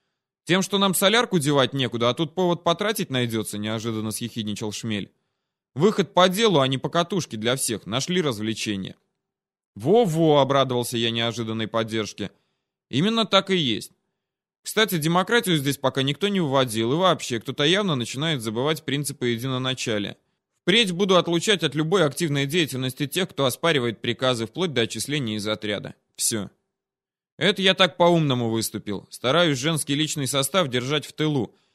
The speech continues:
А начнут спорить, то точно там останутся, на законных основаниях. Все это поняли, кто-то ехидно ухмыльнулся,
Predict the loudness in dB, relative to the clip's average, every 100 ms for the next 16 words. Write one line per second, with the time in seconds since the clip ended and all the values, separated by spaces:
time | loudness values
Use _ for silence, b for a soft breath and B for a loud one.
0 | _ -10 -2 -2 0 -4 -4 0 2 2
1 | 2 -2 -2 -2 -4 -4 -2 -2 -2 -4
2 | -4 -8 -8 -4 -4 -2 -4 -4 -4 -2
3 | 0 0 -2 -10 _ _ _ _ _ _
4 | _ -6 -2 0 0 0 0 2 0 -2
5 | -4 0 0 0 -4 -4 -4 -4 -4 -2
6 | -2 -2 -2 -6